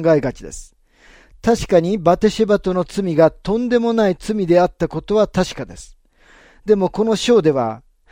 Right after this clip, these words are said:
神様の視点からダビデの別の罪が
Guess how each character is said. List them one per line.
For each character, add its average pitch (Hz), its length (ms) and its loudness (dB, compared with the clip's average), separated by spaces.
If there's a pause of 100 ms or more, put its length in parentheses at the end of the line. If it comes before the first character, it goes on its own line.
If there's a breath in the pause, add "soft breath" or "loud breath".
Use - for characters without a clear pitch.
(180 soft breath)
神 247 220 -2
様 180 260 -4
の 160 100 -4
視 - 100 -10
点 160 200 -4
か 147 140 -2
ら 196 280 4 (320 soft breath)
ダ 220 160 4
ビ 233 140 0
デ 180 120 2
の 190 160 4
別 165 360 2
の 247 120 -2
罪 208 320 -4
が 139 320 0